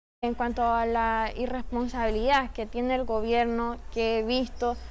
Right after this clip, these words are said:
de que hace sus actividades y ahorita pues con eso que hacen sus caravanas y todo, las personas, hay personas que andan sin mascarilla y a ellos les vale. Y, o sea,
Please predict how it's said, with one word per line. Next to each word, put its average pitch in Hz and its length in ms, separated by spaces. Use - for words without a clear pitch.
de 226 220
que 220 640
hace 247 320
sus 269 200
actividades 233 1500
y 240 720
ahorita 240 720
pues 247 160
con 226 220
eso 240 500
que 214 720
hacen 269 280
sus 285 160
caravanas 240 880
y 226 100
todo, 294 540
las 240 140
personas, 226 340
hay 247 80
personas 240 400
que 254 60
andan 247 200
sin 254 220
mascarilla 240 960
y 254 200
a 240 120
ellos 339 120
les 240 160
vale. 240 420
Y, 240 200
o 240 80
sea, 220 420